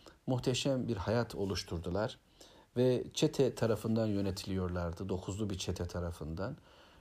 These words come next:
Ülkede böylesi bir güçler dengesi oluşturulmuştu. Hayatları bu modeldi.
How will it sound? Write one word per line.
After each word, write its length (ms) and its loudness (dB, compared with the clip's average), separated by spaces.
Ülkede 440 0
böylesi 340 2
bir 140 -2
güçler 560 0
dengesi 460 0
oluşturulmuştu. 920 -4
Hayatları 560 6
bu 80 4
modeldi. 600 0